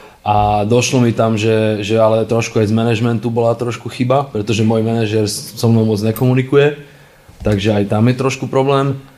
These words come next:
ale, ale vôbec som to neriešil, lebo som bol rád, že nemám koncerty, kvôli tomu, že som mohol robiť album. Pretože teraz, kebyže máme popri tom, jak sme robili D M S album, tak intenzívne tri posledné mesiace,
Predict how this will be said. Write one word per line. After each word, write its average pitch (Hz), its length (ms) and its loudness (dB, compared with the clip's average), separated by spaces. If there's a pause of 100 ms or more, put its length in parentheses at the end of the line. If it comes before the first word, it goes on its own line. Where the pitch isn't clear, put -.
(140)
ale, 107 680 -2
ale 113 180 0
vôbec 131 240 2
som 139 160 0
to 127 140 0
neriešil, 127 500 4
lebo 123 180 2
som 123 200 0
bol 120 100 4
rád, 123 300 2
že 123 100 0
nemám 127 300 2
koncerty, 131 640 -2
kvôli 117 240 -2
tomu, 113 200 -2
že 110 120 -2
som 117 160 -2
mohol 113 240 0
robiť 110 160 0
album. 104 340 0
Pretože 104 380 -4
teraz, 117 240 2
kebyže 120 260 -2
máme 113 220 2
popri 113 260 -2
tom, 117 160 0
jak 113 140 -2
sme 117 100 0
robili 117 300 0
D 113 100 -2
M 117 160 0
S 113 220 -4
album, 113 400 0
tak 107 180 -2
intenzívne 113 560 0
tri 110 160 -4
posledné 107 460 -6
mesiace, 110 420 -8